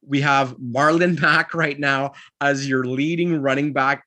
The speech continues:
in Houston. I'm sure a lot of people don't see Marlon Mack as a threat coming from Indianapolis. They have old man Rex Burkhead. Granted, this guy seems to catch everything out of the flat.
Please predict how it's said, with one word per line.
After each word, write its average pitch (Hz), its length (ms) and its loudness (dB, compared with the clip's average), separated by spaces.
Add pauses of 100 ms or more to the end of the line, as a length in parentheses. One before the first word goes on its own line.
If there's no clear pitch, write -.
in 139 120 -4
Houston. 139 640 -2
I'm 131 160 -4
sure 156 260 0
a 139 60 4
lot 117 400 0
of 131 140 -2
people 135 480 0 (360)
don't 139 260 2
see 147 180 -2
Marlon 135 340 0
Mack 127 400 -2 (140)
as 127 220 -4
a 135 100 -2
threat 131 460 0 (120)
coming 131 300 -2
from 131 380 -2 (120)
Indianapolis. 127 880 -2 (460)
They 156 60 0
have 156 300 0
old 185 280 4
man 180 400 0
Rex 135 340 0
Burkhead. 139 640 -4 (460)
Granted, 143 600 -2 (280)
this 135 220 -2
guy 147 300 2
seems 147 340 -4
to 135 100 -10
catch 127 480 -4 (360)
everything 143 580 0
out 127 220 0
of 113 80 -4
the 107 100 -6
flat. 127 500 -2